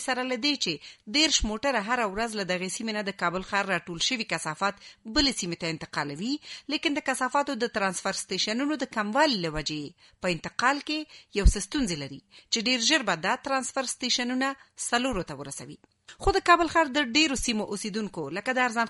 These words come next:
قیمت سیمه، د کابل ښار د وزیر آباد سیمه، د بګرامیو سیمه او ډېرو نورو سیمو اوسیدونکي د ناپاکیو نه سر ټکوي. خو د ښار د تنظیف رئیس له دې سره سره په ښار کې د کثافاتو د غونډېدو په اړه د زیاتو کابلیانو خبره ردوي.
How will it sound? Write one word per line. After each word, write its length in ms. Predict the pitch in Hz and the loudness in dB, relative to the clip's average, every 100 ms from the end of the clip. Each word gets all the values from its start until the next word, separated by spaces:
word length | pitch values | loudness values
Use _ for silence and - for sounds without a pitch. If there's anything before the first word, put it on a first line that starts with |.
| - | -2
قیمت 300 | 214 240 - | -2 -4 -2
سیمه، 200 | 247 240 247 - - 214 | 0 0 -2 -8 -4 2
د 120 | 226 - | 2 2
کابل 220 | 202 208 220 | 0 0 -2
ښار 120 | 214 | 0
د 80 | 202 | 0
وزیر 180 | 196 170 151 | -2 -2 -2
آباد 260 | 165 214 - | -2 -2 -2
سیمه، 200 | 240 240 233 - - | 0 0 -2 -8 -2
د 100 | 226 208 | 0 2
بګرامیو 560 | 214 170 185 214 262 262 | 2 2 0 0 -2 -2
سیمه 200 | 269 269 254 | -2 0 0
او 20 | 254 | 0
ډېرو 180 | 269 294 269 | 0 0 0
نورو 240 | 294 277 | -2 -2
سیمو 240 | - 262 214 | -2 -2 -2
اوسیدونکي 600 | 180 180 160 190 - 269 214 | -6 -8 -8 -8 -4 -2 0
د 80 | 214 | 0
ناپاکیو 480 | 185 180 180 269 240 | 0 0 -2 -2 -2
نه 40 | 185 | -2
سر 180 | 208 175 | -4 -6
ټکوي. 280 | 147 - - - _ _ - | -8 -12 -16 -18 _ _ -6
خو 120 | - 381 | 0 0
د 100 | 311 - | 0 4
ښار 260 | 294 294 240 | 6 6 4
د 160 | 262 269 262 | 0 0 -2
تنظیف 340 | 220 226 285 196 | -2 -2 -2 -2
رئیس 320 | 208 240 196 - - 202 | 0 0 -2 -6 -8 -4
له 60 | 220 | 0
دې 80 | 269 | 0
سره 140 | 285 294 | 0 0
سره 140 | 247 170 | -2 -4
په 100 | - - | -4 0
ښار 180 | 294 | 0
کې 80 | 311 311 | 0 -6
د 80 | - | -6
کثافاتو 440 | 262 262 269 269 247 | -4 -2 -2 0 -2
د 100 | 196 | 0
غونډېدو 480 | 196 190 175 170 277 - | -2 0 -2 0 -2 0
په 60 | - 175 | -2 0
اړه 160 | 180 208 190 | 0 -2 -4
د 120 | 175 | -6
زیاتو 280 | 202 311 311 269 | -2 -2 -2 -2
کابلیانو 420 | 233 226 247 247 | -2 -2 -4 -4
خبره 300 | - 202 226 196 | -4 -2 -2 -2
ردوي. 340 | 160 160 156 | -2 -4 -6